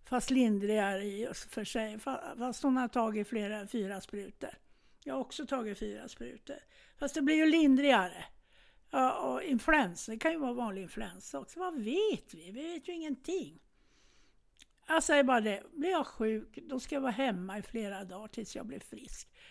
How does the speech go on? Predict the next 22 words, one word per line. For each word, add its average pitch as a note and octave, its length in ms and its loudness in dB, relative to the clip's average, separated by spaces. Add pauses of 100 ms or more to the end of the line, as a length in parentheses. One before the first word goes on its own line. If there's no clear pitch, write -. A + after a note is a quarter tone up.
(180)
Jag C#4+ 120 -6
ska D4+ 120 -4
inte - 180 -4
stoppa - 380 -6
in G#3 200 -4
något G#3 160 -6
i G#3 40 -6
näsan A3 500 -8
eller A#3 260 -10
något, - 200 -10
utan D#4 260 -12
jag E4 180 -4
är D4+ 40 -2
hemma C4 540 0 (360)
och C4+ 200 0
jag, C4 320 2
jag A3+ 600 2
har A3+ 220 -4
inte A3+ 220 -4
kontakt - 500 -8
med - 160 -10
någon. C4+ 160 -18